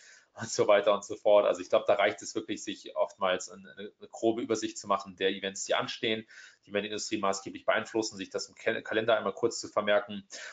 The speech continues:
Und dann ganz besonders spannend ist dann natürlich zu beobachten, welche Keywords oder beziehungsweise welche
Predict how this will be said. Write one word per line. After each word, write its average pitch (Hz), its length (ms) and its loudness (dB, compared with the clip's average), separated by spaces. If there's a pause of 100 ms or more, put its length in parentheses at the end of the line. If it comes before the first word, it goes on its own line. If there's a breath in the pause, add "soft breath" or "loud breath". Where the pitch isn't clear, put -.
Und 98 80 -20
dann 110 120 0
ganz 113 260 2
besonders 104 360 0
spannend 113 320 0
ist 107 160 -6
dann 107 60 -2
natürlich 110 340 -2
zu 110 140 -4
beobachten, 104 440 2
welche 98 420 2
Keywords 101 600 0
oder 107 140 -4
beziehungsweise 107 420 -2
welche 110 360 2